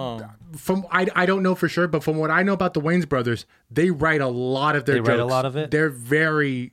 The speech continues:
Speaker 3: Okay.
Speaker 1: Hmm.
Speaker 2: scripted, and, and maybe in the moment they may change a word or two, but I, I the, the idea of White Chicks didn't happen on set.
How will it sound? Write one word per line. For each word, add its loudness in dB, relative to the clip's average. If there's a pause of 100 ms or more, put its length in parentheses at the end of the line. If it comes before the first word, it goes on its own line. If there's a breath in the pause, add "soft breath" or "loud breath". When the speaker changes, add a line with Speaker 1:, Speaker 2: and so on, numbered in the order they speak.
Speaker 3:
Okay. -4
Speaker 1:
Hmm. -10
Speaker 2:
scripted, -2
and, 0
and 0
maybe 0
in -2
the 0
moment -2
they 0
may -2 (180)
change 0
a 2
word 0
or 0
two, -2 (400 loud breath)
but 0
I, -2 (220)
I -2 (100)
the, -6 (100)
the 0
idea 2
of -4
White 0
Chicks -4
didn't -2
happen 0
on -4
set. -12